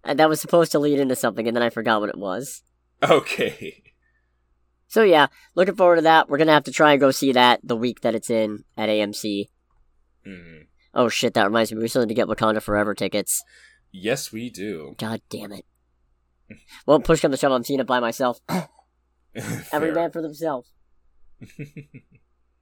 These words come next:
Speaker 1: Should we do this weekend's box office?
Speaker 2: Let's, let's indeed.
Speaker 1: All right.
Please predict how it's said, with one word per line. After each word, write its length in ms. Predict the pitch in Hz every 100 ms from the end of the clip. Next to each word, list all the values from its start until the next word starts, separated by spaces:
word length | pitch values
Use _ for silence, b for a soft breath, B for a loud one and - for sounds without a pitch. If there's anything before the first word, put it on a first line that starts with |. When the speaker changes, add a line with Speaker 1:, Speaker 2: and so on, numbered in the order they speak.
| _ _ _ _ _ _ _ _ _
Speaker 1:
Should 140 | _ 139
we 60 |
do 140 | 139 165
this 160 | 156 165
weekend's 340 | 160 160 151
box 260 | 151 156 -
office? 500 | 165 165 175 - - _ _ _ _ _ _ _
Speaker 2:
Let's, 320 | - 98 - -
let's 220 | 101 -
indeed. 500 | 104 98 101 73 - _
Speaker 1:
All 200 | 156 165
right. 360 | 165 175 127